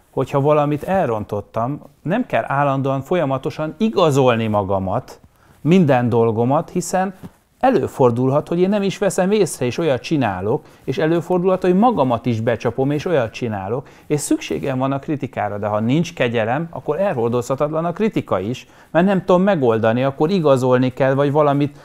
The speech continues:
kompenzálni próbálok, vagy ilyesmi. Vagy megharagszom, megszakítom a kapcsolatot azzal, aki megkritizál. De ha van kegyelem, és ebből a kegyelemből élek, hogy Jézus meghalt értem, és elfogadott engem, akkor nyitottabb vagyok a kritikára.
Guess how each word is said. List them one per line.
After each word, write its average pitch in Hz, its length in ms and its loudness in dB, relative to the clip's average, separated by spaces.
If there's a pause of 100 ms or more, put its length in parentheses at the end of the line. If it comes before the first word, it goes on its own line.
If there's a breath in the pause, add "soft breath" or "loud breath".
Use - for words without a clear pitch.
(240 loud breath)
kompenzálni 131 760 6
próbálok, 139 580 4
vagy 147 200 2
ilyesmi. 110 500 -2 (180 soft breath)
Vagy 143 200 4
megharagszom, 131 680 4
megszakítom 127 600 -2
a 120 60 -2
kapcsolatot 120 480 -2
azzal, 117 260 0
aki 117 220 -2
megkritizál. 107 720 -4 (280 loud breath)
De 113 100 -2
ha 110 100 2
van 170 280 -2
kegyelem, 110 500 -4
és 113 120 -8
ebből 170 240 -2
a 107 100 -4
kegyelemből 117 640 -2
élek, 117 440 -2
hogy 117 220 -6
Jézus 123 360 -2
meghalt 110 520 -4
értem, 104 320 -6
és 101 120 -12
elfogadott 113 600 -6
engem, 127 280 -8 (240 loud breath)
akkor - 260 -2
nyitottabb 131 540 0
vagyok 131 260 -2
a - 80 -4
kritikára. 110 720 -8